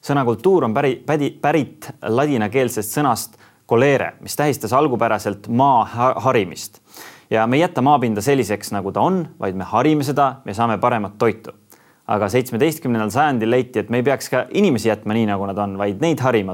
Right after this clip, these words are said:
tutvustama neile kirjandust, filosoofiat ja kunsti, et nad saaksid kultuurseteks inimesteks. Kahekümnendaks sajandiks muutus kultuur eriti laiaks mõisteks.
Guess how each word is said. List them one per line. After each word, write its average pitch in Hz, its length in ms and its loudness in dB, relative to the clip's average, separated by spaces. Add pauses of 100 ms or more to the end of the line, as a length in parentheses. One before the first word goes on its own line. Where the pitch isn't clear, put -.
tutvustama 113 480 -2
neile 92 160 -4
kirjandust, 123 640 -2
filosoofiat 107 720 -2
ja - 60 -8
kunsti, 143 420 0 (320)
et 107 160 -8
nad 104 80 -4
saaksid - 400 -2
kultuurseteks 107 1040 -2 (100)
inimesteks. - 560 -6 (880)
Kahekümnendaks 139 720 0
sajandiks 117 320 -2
muutus 120 320 -2
kultuur 123 400 2
eriti 143 320 0
laiaks 98 320 -2
mõisteks. - 540 -6